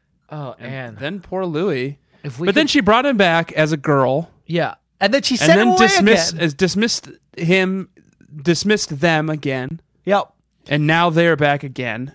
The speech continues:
Speaker 1: And now they're back again.
Speaker 2: Louis slash Lou slash whatever she goes by in this book.
Speaker 1: Yeah.
Speaker 2: She has a new name in this book.
Speaker 1: The best
Speaker 2: What's her
Speaker 1: kid
Speaker 2: full
Speaker 1: ever.
Speaker 2: name? No.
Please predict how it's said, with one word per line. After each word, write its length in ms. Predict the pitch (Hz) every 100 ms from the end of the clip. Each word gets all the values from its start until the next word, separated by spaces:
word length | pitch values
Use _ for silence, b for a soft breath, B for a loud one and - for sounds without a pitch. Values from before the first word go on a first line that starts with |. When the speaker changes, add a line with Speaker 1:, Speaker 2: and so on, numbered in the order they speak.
| -
Speaker 1:
And 120 | 135
now 160 | 143 143
they're 120 | 143
back 380 | 131 120 110 107
again. 300 | 101 95 92 _ _ _
Speaker 2:
Louis 480 | 139 160 165 160 151
slash 480 | - 151 139 135
Lou 640 | 135 139 147 135 135 143 - _
slash 520 | - 139 139 135 - - _ -
whatever 680 | 127 135 139 135 131 127 - _
she 220 | - 135
goes 240 | 127 127
by 220 | 123 127 120
in 100 | 120
this 160 | 117
book. 380 | - 101 101 - _ -
Speaker 1:
Yeah. 300 | 175 151 101 - _
Speaker 2:
She 140 | - 165
has 120 | 156
a 60 |
new 260 | 156 147 165
name 320 | 143 151 139
in 100 | 123
this 160 | 110 -
book. 360 | - 87 - _ _ _ -
Speaker 1:
The 100 | 113
best 280 | - 170 160
Speaker 2:
What's 120 | -
her 80 | 185
Speaker 1:
kid 80 | 185
Speaker 2:
full 80 | 175
Speaker 1:
ever. 40 |
Speaker 2:
name? 300 | 165 175 185 _ _ _
No. 320 | 160 143 117